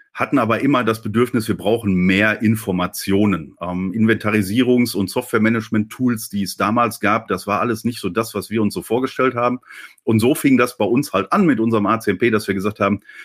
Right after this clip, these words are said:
das machen wir selber, das können wir besser und zwar genauso, wie wir es in den Projekten und somit dann auch unsere Kunden brauchen. Und so ist über die Jahre das A C M P entstanden und auch das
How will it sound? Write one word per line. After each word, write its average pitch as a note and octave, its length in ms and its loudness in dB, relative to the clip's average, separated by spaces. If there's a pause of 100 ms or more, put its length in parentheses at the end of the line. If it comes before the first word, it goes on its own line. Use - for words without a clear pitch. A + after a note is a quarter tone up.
(160)
das F#2+ 160 -4
machen B2 220 2
wir G#2 80 4
selber, D3 480 2
das G2 220 -2
können A#2+ 200 2
wir F#2 100 2
besser A2 300 0
und G2+ 140 0
zwar F#2+ 160 -2
genauso, G2+ 480 0
wie D#2+ 180 -4
wir A2 180 0
es A2+ 120 -4
in G#2 100 2
den G2 140 2
Projekten G#2 480 -2
und F#2+ 100 2
somit G2 300 0
dann F#2+ 100 0
auch F2+ 140 -2
unsere G#2 320 -2
Kunden A2 420 0
brauchen. D3 520 0 (440)
Und A2 320 0
so G2 220 2
ist A2 120 0
über G#2+ 220 -2
die F2+ 120 -4
Jahre A2 440 2
das - 540 -6
A G2+ 180 0
C F#2 160 -2
M F2 100 -2
P B2 220 2
entstanden A#2 720 0
und G2 240 -2
auch G#2 220 0
das - 420 -4